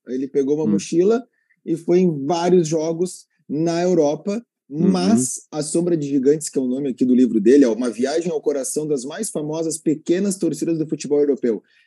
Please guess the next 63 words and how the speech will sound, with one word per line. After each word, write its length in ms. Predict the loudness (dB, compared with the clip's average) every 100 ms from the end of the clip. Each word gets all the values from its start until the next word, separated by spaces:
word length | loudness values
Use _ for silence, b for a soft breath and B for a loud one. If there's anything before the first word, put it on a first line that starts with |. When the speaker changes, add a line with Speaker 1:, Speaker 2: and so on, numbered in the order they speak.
| _ -2
Speaker 1:
Ele 180 | 0
chega 340 | 0 -2 0 0
num 140 | 0
centro 540 | -4 -6 -6 -4 -4 -4
onde 200 | -4 -2
tem 160 | 0
um 80 | 2
gigante 760 | 2 0 -2 0 0 -2 -8 -6
e 80 | -4
vai 140 | -4
no 100 | -4
jogo 220 | -4 -4 0
do 100 | 2
outro. 340 | 0 -2 _ _ _ _ _ -6
Speaker 2:
Aham. 380 | -4 0 0
Speaker 1:
Então, 200 | 0 -2
por 220 | -2 0 0
exemplo, 420 | 2 0 -2 -2
ele 140 | -2
chega, 280 | -4 -4 -2
ele 120 | -4
vai 180 | -4 -6
em 40 |
Madrid, 480 | -6 -4 -2 0 -2 _ _ _ -10
aí 160 | -4
ele 100 | -4
vai 300 | -4 -6 -6
lá 120 | -6
no 120 | -6 -6
Raio 180 | -8
Vallecano, 600 | -8 -8 -10 -8 -8 -10 -16 _ _ _ _
que 80 | -8
a 80 | -6
Tati 380 | -4 -4 -2
uma 140 | -4 -2
vez, 180 | -2 -2
a 80 |
Tati 260 | -4 -6 -6
e 40 |
o 20 | -4
Fernando, 400 | -4 -4 -4 -6
né, 80 |
o 40 | -4
marido 180 | -2 -2
dela, 120 | -2
uma 140 | 0
vez 140 | 0 0
me 80 |
explicaram 640 | -4 -2 -2 -2 -2 -2 -2
qual 180 | -2 -2
é 80 |
que 160 | -2 -2
é 60 | 0
o 80 | 2
lance 320 | 0 -2 -6
do 80 | -6
Raio 180 | -4
Vallecano. 420 | -2 -4 -2 -4 -6
É 60 |
bem 400 | -8 -4 0 2
legal 400 | 2 0 -2 -2
lá 160 | -4 -4
o 300 | -4 -6